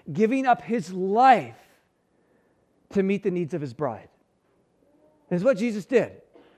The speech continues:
He gave up his rights. He came down to die on the cross to meet the needs of you and I. Some of our greatest needs are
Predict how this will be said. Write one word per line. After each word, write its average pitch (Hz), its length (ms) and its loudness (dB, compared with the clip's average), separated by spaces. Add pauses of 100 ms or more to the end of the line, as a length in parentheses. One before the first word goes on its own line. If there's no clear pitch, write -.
(340)
He 196 120 -4
gave 220 300 4
up 247 120 0
his 185 200 -6
rights. 220 680 -2 (180)
He 143 120 -12
came 247 420 -2
down 214 460 2 (420)
to 165 80 -8
die 190 320 2
on 254 60 0
the 254 60 2
cross 196 360 -4
to 202 120 -10
meet 202 500 -6
the 185 100 -2
needs 175 560 -4 (100)
of 156 100 -6
you 151 200 -2
and 147 80 -4
I. 117 260 -8 (480)
Some 196 160 -2
of 185 100 -2
our 196 80 2
greatest 214 720 0
needs 175 500 -4 (400)
are 202 500 4